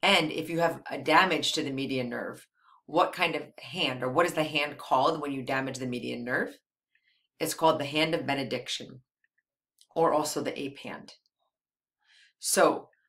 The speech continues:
when you want to test the median nerve motor exam, you want to test opponens pollicis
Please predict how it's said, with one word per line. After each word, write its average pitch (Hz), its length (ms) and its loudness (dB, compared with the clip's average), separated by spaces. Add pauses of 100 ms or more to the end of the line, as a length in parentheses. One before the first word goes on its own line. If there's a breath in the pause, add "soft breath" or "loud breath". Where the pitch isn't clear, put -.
(200)
when 175 200 -2
you 202 180 2
want 185 240 4 (200)
to 160 460 2
test - 520 4 (360)
the 156 100 -2
median 156 360 2
nerve 143 280 0
motor 143 280 2
exam, 139 540 -4 (360 soft breath)
you 156 180 0
want 151 380 2
to 147 360 2
test 151 340 0
opponens 160 540 -4
pollicis 165 720 2